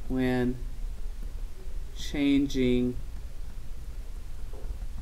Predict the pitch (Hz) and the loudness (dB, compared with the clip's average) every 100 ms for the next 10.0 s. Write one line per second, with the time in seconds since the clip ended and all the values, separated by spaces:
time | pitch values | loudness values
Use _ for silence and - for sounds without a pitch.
0 | - - 127 123 120 - - 90 - - | -4 0 6 6 6 2 -2 -6 -4 -4
1 | - - - - - - - - - 143 | -2 -4 -2 -2 -4 -6 -6 -6 -2 4
2 | 151 156 151 147 147 139 135 131 - 131 | 6 8 6 4 4 6 6 4 0 0
3 | 127 185 196 143 117 120 - - - - | 8 8 8 4 4 4 0 -4 -4 -4
4 | - - - - - - - 135 165 165 | -4 -6 -6 -6 -4 -2 2 4 4 2
5 | 139 - 135 123 - 139 - 147 120 - | 0 2 2 2 0 0 0 0 0 0
6 | - 185 160 131 - - - - 143 - | 2 4 4 4 0 -4 -4 0 0 4
7 | 135 117 - - 180 156 - - 135 - | 2 2 -2 4 6 6 2 0 2 2
8 | - - 147 139 127 - - 143 127 123 | 0 2 4 4 2 -2 0 2 2 2
9 | 127 123 123 - - - - 135 123 | 2 2 2 0 -4 -4 0 4 4